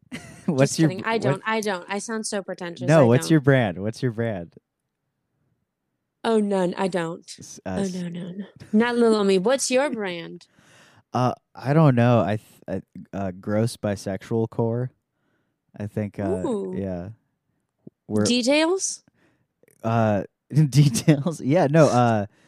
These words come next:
Speaker 1: Piss Magazine. There's a lot of, I don't know, it's just mostly gross bisexuals talking about their sex lives and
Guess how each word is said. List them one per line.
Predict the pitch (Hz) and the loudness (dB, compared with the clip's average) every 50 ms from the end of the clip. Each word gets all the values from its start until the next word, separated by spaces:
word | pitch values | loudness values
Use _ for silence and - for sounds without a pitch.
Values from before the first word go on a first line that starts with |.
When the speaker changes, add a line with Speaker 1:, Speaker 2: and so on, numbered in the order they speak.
| _ _ _ _ - | _ _ _ _ -12
Speaker 1:
Piss | - - 151 143 - - | -6 -4 -4 -4 -4 -6
Magazine. | 127 123 131 135 127 117 101 98 92 87 80 | -6 -6 -4 -6 -6 -6 -6 -4 -6 -6 -6
There's | - 87 104 107 104 101 | -6 -4 -4 -4 -4 -4
a | 110 | -6
lot | 107 104 104 104 107 107 | -6 -4 -4 -4 -2 -2
of, | 110 107 104 104 98 98 - _ _ _ _ _ _ _ _ _ _ _ _ _ _ _ _ _ _ _ _ - | -2 -2 -2 -4 -6 -10 -14 _ _ _ _ _ _ _ _ _ _ _ _ _ _ _ _ _ _ _ _ -10
I | 92 101 | -8 -6
don't | 113 113 110 | -4 -4 -4
know, | 104 101 120 135 104 | -2 -2 -2 -4 -4
it's | - - - | -6 -10 -16
just | - - 92 - - _ - | -16 -16 -16 -16 -18 _ -14
mostly | 90 90 95 110 - - 95 | -10 -8 -8 -8 -8 -10 -14
gross | 80 - 87 85 87 90 - | -10 -8 -8 -8 -8 -8 -10
bisexuals | - 92 80 - - 85 92 104 - - 76 69 71 - - | -14 -14 -14 -12 -12 -14 -14 -14 -14 -14 -14 -14 -14 -16 -14
talking | 87 82 80 82 - 80 80 82 | -14 -14 -14 -14 -16 -16 -14 -14
about | 78 78 78 80 78 71 - _ _ _ _ _ _ _ _ _ _ _ _ _ _ _ _ _ _ _ _ _ - - | -14 -14 -14 -14 -14 -16 -18 _ _ _ _ _ _ _ _ _ _ _ _ _ _ _ _ _ _ _ _ _ -16 -12
their | 85 80 | -12 -12
sex | - - 92 90 90 - - 95 | -12 -10 -12 -12 -12 -12 -12 -12
lives | 92 92 90 92 95 95 98 - | -10 -10 -8 -10 -10 -12 -14 -16
and | - - 55 - - | -18 -16 -16 -18 -20